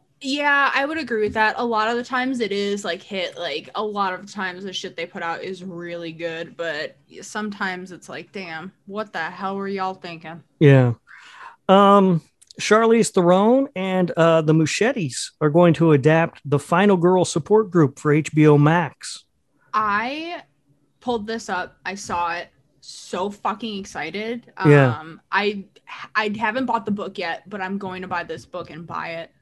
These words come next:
Speaker 1: um, because it just sounds so good.
Speaker 2: Mm-hmm.
Speaker 1: Oh, I'm so excited that they're doing a,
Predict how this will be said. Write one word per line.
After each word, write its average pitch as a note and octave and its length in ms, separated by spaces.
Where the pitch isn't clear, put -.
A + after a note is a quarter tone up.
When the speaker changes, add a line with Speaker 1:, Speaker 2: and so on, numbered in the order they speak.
Speaker 1:
um, D#3+ 260
because F#3 340
it F#3 220
just F#3 240
sounds D#3+ 380
so D#3+ 420
good. E3 420
Speaker 2:
Mm-hmm. D3+ 240
Speaker 1:
Oh, A3 380
I'm G3 160
so G3+ 140
excited F3 420
that E3+ 100
they're D#3 80
doing D#3+ 360
a, C3+ 320